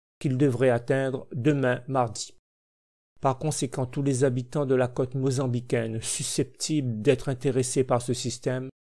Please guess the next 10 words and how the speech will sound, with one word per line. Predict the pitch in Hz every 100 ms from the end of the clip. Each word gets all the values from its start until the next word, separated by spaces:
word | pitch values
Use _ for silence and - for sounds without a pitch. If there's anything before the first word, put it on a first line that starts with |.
| _ -
doivent | 127 139 127 117
impérativement | 165 - 151 143 139 143 120 127
suivre | 123 - 156 139 110
avec | 127 123 127
la | 120
plus | 117 -
grande | 135 147
attention | 135 131 120 - 131 127
son | 127 127
évolution. | 120 123 113 - -